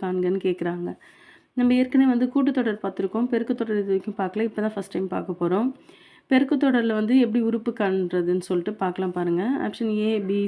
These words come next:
சி, டின்னு கொடுத்துட்டாங்க. இதோட தீர்வு பார்த்தீங்கன்னா, இப்போ வந்து பெருக்கு தொடருக்கான ஃபார்முலா வந்து பார்த்தீங்கன்னா, டி என் equal to A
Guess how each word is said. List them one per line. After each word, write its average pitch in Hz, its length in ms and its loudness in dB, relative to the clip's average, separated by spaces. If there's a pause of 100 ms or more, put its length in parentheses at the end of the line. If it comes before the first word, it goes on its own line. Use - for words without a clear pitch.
சி, 196 100 0 (100)
டின்னு 196 220 -2
கொடுத்துட்டாங்க. 175 460 -4 (560)
இதோட 262 220 4 (120)
தீர்வு 233 300 4
பார்த்தீங்கன்னா, 196 400 0 (480)
இப்போ 220 160 -6
வந்து 247 200 4
பெருக்கு 269 300 2
தொடருக்கான 220 500 0
ஃபார்முலா 202 360 0 (100)
வந்து 190 240 0
பார்த்தீங்கன்னா, 190 420 0
டி 240 160 -2
என் 220 160 0
equal 196 320 -2
to 262 60 6 (560)
A 233 40 4